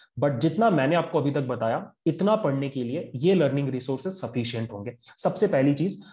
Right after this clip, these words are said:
अ, एक जो बहुत trustworthy, अ, चीज आपके पास रहेगी, वो है official Python का डॉक्यूमेंट। In fact, मैं आपको दिखाता हूँ।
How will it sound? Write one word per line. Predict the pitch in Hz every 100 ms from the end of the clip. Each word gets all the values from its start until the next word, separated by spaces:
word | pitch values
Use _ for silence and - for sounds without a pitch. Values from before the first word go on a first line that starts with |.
| - - -
अ, | 139 135 - -
एक | 185 233 - - -
जो | 131 165
बहुत | 139 165 175 -
trustworthy, | 156 202 - 143 143 139 165 175 -
अ, | 127
चीज | 120 151 143
आपके | 139 -
पास | 143 143 139
रहेगी, | 120 139 156
वो | 139 135
है | 156 -
official | 123 151 143 175 175 175
Python | 120 120 131
का | 139
डॉक्यूमेंट। | 113 104 - 104 101
In | 127
fact, | 127 123
मैं | 131
आपको | 120 127
दिखाता | 107 120 117
हूँ। | 113